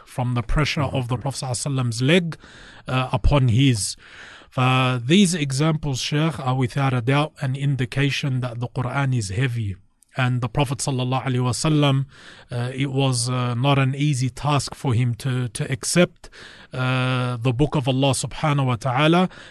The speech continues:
And because of its greatness and the fact that it is the word of Allah Azza wa Jal,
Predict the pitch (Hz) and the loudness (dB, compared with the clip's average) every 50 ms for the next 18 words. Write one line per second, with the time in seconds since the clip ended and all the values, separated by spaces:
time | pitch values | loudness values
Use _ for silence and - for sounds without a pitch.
0 | - - - 123 127 127 120 123 - - - 165 170 156 160 151 123 135 131 - | -18 -6 -2 -2 0 0 0 -2 -2 0 2 4 4 6 4 4 2 2 0 -2
1 | - 120 139 147 160 175 170 - 151 143 127 117 - - - 123 127 127 120 - | 0 2 6 8 8 8 6 4 0 0 0 0 -2 -4 -2 -2 0 0 -2 -2
2 | - 170 139 - - - 143 131 139 139 127 160 156 127 123 139 127 123 151 170 | -2 -2 -4 -4 -4 -6 -4 0 0 4 4 4 4 4 4 4 4 6 6 6
3 | 165 160 139 127 139 123 131 143 143 - 135 135 120 120 120 131 123 123 123 110 | 6 6 4 2 0 0 2 0 0 0 0 0 0 0 0 0 2 2 2 4
4 | 147 156 147 131 110 | 6 6 6 6 4